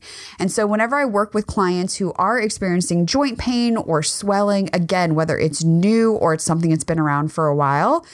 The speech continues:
this is a tool that you absolutely have to have in your toolkit to get you moving better and feeling better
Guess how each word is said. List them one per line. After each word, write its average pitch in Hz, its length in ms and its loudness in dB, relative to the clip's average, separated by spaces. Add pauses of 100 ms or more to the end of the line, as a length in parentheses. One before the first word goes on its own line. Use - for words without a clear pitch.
(260)
this 190 300 0
is 185 320 0
a 170 200 0
tool 185 360 0
that 170 140 -4
you 170 280 -2
absolutely 165 600 -2
have 185 460 -4
to 185 60 0
have 160 440 0
in 170 260 2
your 165 260 0
toolkit 240 680 0 (320)
to 196 100 0
get 175 220 -2
you 180 140 2
moving 185 420 2
better 160 480 0
and 165 140 0
feeling 156 320 2
better 147 80 2